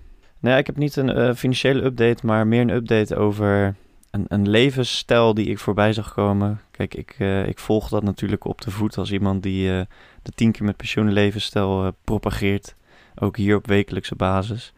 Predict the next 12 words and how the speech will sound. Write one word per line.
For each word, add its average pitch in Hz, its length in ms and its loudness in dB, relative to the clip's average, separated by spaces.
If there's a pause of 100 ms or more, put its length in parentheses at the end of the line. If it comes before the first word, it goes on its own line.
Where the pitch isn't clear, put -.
(680)
Maar 104 220 0
ik - 220 -8
zag - 280 -2
dus 123 180 0
in 123 180 0
het 117 140 0
N 117 140 0
R 113 40 2 (100)
C 127 280 2 (260)
de - 220 -4 (600)
anti-work 123 1080 0
movement. 90 840 -4